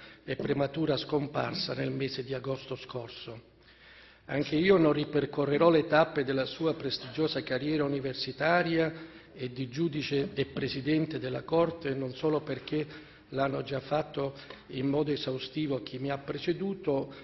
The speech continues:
ma anche perché è fin troppo nota a tutti l'elevatezza della sua statura accademica e di giurista.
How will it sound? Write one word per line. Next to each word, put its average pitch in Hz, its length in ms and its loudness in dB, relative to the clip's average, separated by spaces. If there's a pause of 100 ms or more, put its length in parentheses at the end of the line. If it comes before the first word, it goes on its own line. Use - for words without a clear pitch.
(160)
ma 131 180 0
anche 160 300 2
perché 160 480 0
è 151 140 0
fin 156 280 -2
troppo 175 440 2
nota 156 400 4
a 123 40 0
tutti 120 560 -6
l'elevatezza 135 760 -2
della 131 200 -2
sua 143 280 -2
statura 147 500 -4
accademica 151 880 0
e 135 120 -4
di 123 140 -6
giurista. 123 580 -10